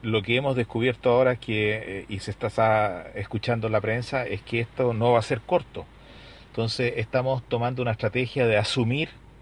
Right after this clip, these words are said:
que esta escenario, este escenario actual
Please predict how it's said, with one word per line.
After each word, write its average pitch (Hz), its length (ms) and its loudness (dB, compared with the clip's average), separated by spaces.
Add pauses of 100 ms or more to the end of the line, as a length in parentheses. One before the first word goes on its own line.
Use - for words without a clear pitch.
(140)
que 117 140 -2
esta 135 480 -2
escenario, 123 560 0
este 113 220 -4
escenario 120 360 2
actual 131 420 2